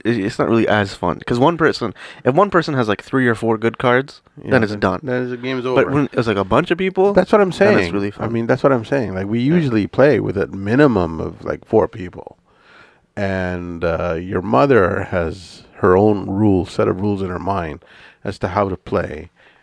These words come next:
Speaker 2: And
Speaker 1: And
Speaker 2: then,
Speaker 1: that's,
Speaker 2: then
Speaker 1: that's the
Speaker 2: there's
Speaker 1: thing
Speaker 2: the
Speaker 1: about
Speaker 2: actual,
Speaker 1: Uno.
Speaker 2: then
Speaker 1: That's
Speaker 2: there's
Speaker 1: the
Speaker 2: the, then there's the actual set
Speaker 1: No,
Speaker 2: of
Speaker 1: but that's the
Speaker 2: rules.
Speaker 1: thing about Uno is that everybody has a different set of rules that they go by.
Speaker 2: Yeah.
Speaker 1: In Uno,
Speaker 2: Yeah.
Speaker 1: so it's just no matter, okay, we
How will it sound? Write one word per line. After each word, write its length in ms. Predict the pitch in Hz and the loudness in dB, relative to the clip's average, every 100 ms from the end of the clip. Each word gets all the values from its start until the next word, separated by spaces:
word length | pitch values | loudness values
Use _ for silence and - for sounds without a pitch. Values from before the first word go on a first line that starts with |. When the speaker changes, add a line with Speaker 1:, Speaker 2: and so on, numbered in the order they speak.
| _ | _
Speaker 2:
And 400 | 92 87 85 82 - - | -10 -8 -10 -14 -18 -14
Speaker 1:
And 80 | |
Speaker 2:
then, 80 | - | -6
Speaker 1:
that's, 220 | 127 147 165 | 2 2 2
Speaker 2:
then 100 | 143 | 2
Speaker 1:
that's 140 | 160 | 4
the 40 | 175 | 4
Speaker 2:
there's 140 | 165 | 4
Speaker 1:
thing 80 | 151 | 4
Speaker 2:
the 60 | 135 | 4
Speaker 1:
about 160 | 147 | 4
Speaker 2:
actual, 160 | 123 117 | 2 0
Speaker 1:
Uno. 140 | 101 - | -2 -2
Speaker 2:
then 160 | 139 | 2
Speaker 1:
That's 0 | 123 196 | 6 6
Speaker 2:
there's 20 | 180 | 4
Speaker 1:
the 60 | 135 | 0
Speaker 2:
the, 120 | - - | -4 0
then 240 | 127 160 | 2 6
there's 180 | 175 147 | 6 4
the 120 | 127 | 4
actual 320 | 131 156 - 107 | 2 2 -2 -2
set 180 | 117 | 0
Speaker 1:
No, 80 | 95 | 2
Speaker 2:
of 40 | 123 | 4
Speaker 1:
but 60 | |
that's 140 | 131 139 | 4 4
the 60 | |
Speaker 2:
rules. 60 | 160 | 2
Speaker 1:
thing 140 | 165 | 2
about 180 | 151 135 - | 4 2 4
Uno 280 | 123 107 98 | 4 4 4
is 80 | |
that 140 | 104 - - | 2 2 2
everybody 540 | 131 151 135 135 127 | 4 4 4 4 4
has 380 | 101 110 110 107 | 2 2 2 0
a 80 | - | -8
different 540 | - 117 110 120 110 - _ _ | 2 2 4 2 0 -2 _ _
set 280 | - - 120 | -6 2 4
of 160 | 120 107 | 2 2
rules 320 | 120 120 117 | 4 6 4
that 160 | 110 - | 2 0
they 80 | |
go 220 | 120 151 120 | 2 2 2
by. 280 | 120 147 156 | -2 -4 -8
Speaker 2:
Yeah. 280 | - 127 95 131 | -8 -6 -4 -2
Speaker 1:
In 100 | 117 | 2
Uno, 400 | 113 120 156 175 _ - - | 4 4 4 0 _ -20 -4
Speaker 2:
Yeah. 60 | |
Speaker 1:
so 80 | - | 2
it's 60 | 127 | 2
just 140 | 131 | 2
no 60 | 131 | 4
matter, 200 | 120 117 | 4 2
okay, 200 | - 107 | 0 -2
we 180 | 110 | 0